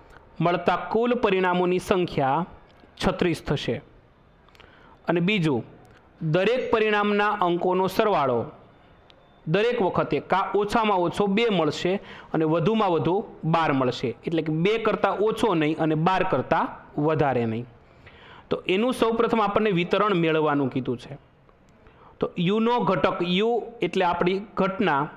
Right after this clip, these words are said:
પાસા પર મળતા અંકોનો સરવાળો, એ જે આપણા માટે ચલ એક્સ થશે,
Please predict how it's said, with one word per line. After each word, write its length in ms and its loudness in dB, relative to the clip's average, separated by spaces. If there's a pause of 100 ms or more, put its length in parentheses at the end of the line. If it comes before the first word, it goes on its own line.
(1700)
પાસા 280 2
પર 200 0
મળતા 440 0
અંકોનો 400 0
સરવાળો, 580 0 (760)
એ 80 0
જે 160 2
આપણા 220 2
માટે 240 2
ચલ 360 0
એક્સ 340 -2
થશે, 300 -2